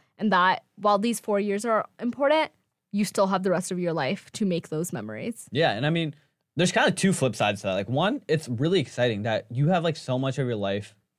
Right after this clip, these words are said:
Speaker 2: like, even after college. Um, but at the same time, it can also be a little bit scary, too.
Speaker 1: Yeah.
Speaker 2: Because you can think of it as,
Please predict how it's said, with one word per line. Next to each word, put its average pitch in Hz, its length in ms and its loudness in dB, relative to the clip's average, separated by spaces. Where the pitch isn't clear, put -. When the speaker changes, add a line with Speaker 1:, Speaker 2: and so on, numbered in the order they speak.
Speaker 2:
like, 117 220 0
even 139 220 0
after 110 420 -4
college. 90 480 -8
Um, 107 460 -4
but 151 180 4
at 143 100 -2
the 156 80 -2
same 143 240 -4
time, 139 380 -4
it 135 80 -2
can 170 80 -4
also 180 220 -6
be 214 80 -2
a 208 40 0
little 175 140 0
bit 131 120 -2
scary, 110 360 -2
too. 120 320 -2
Speaker 1:
Yeah. 254 140 4
Speaker 2:
Because 147 400 2
you 147 120 0
can 165 120 0
think 151 220 0
of 151 100 2
it 147 160 2
as, 113 560 0